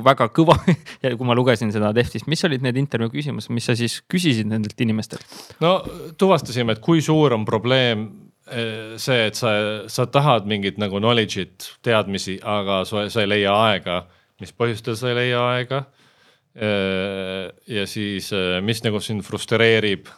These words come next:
Speaker 2: nende e-õpete juures, et ühesõnaga ma valideerisin, kas see probleem, mida me lahendame, päriselt ka eksisteerib või see on ainult mina olen üksik ja loll, on ju, kellel on see probleem. Ja siis järgmine samm oli see, et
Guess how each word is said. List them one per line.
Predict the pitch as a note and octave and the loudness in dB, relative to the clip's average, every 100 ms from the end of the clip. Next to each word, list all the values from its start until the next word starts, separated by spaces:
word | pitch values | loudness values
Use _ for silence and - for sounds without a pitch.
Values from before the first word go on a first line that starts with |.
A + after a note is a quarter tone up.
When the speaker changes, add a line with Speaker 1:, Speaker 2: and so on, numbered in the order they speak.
| _ _ _ _ _ _ _ | _ _ _ _ _ _ _
Speaker 2:
nende | G#2 F#2 F#2 F2+ F2+ F2+ | _ -6 -2 -2 -2 -2
e-õpete | G#2+ G2+ G#2 G2+ F2+ G2+ | 0 0 0 -2 -6 -4
juures, | F#2 F2+ F2 E2+ G2 | -4 -4 -6 -8 -10
et | G2 - | -10 -6
ühesõnaga | A2 A2+ G2+ | -2 -2 0
ma | G#2 | 0
valideerisin, | G2+ A2+ G#2+ C3 A#2 F#2 G2+ | 2 2 4 4 4 0 -4
kas | F#2 - | -6 -6
see | F2 | -4
probleem, | G#2+ G2+ C3+ E3 C3+ | -4 -2 2 4 4
mida | A2 G#2 | 2 0
me | F#2+ G2+ | 0 2
lahendame, | C3+ B2 G2 F2+ F#2 F2 | 2 0 -2 -4 -6 0
päriselt | A2+ A2 F2+ G2 | 0 0 -4 -10
ka | - G2+ | -4 -4
eksisteerib | F#2+ - - G2 E2 D#2+ | -6 -10 -6 -4 -4 -6
või | F#2+ | -6
see | G#2+ | -4
on | G2 | -2
ainult | G#2 F#2 G2+ | -2 -4 -6
mina | G2 F#2 | -4 -4
olen | E2+ G2 | -6 -10
üksik | - - | -12 -10
ja | F#2+ | -6
loll, | F2+ F2 | -4 -4
on | F2 F2 | -6 -8
ju, | |
kellel | F2 E2+ | -8 -12
on | |
see | E2 F2 | -16 -18
probleem. | D#2+ E2 D#2 - _ _ _ _ _ _ _ _ _ _ - | -16 -16 -16 -20 _ _ _ _ _ _ _ _ _ _ -4
Ja | G2 G2+ G2 | 0 0 0
siis | F#2 A2+ A#2+ | -2 -4 0
järgmine | C#3 C#3+ C#3+ A#2+ A2 | 4 6 4 2 0
samm | G#2 G#2+ G#2 | 2 2 2
oli | G2 | 0
see, | F#2+ C#3 A#2+ G2 | 2 4 4 2
et | F2+ | -2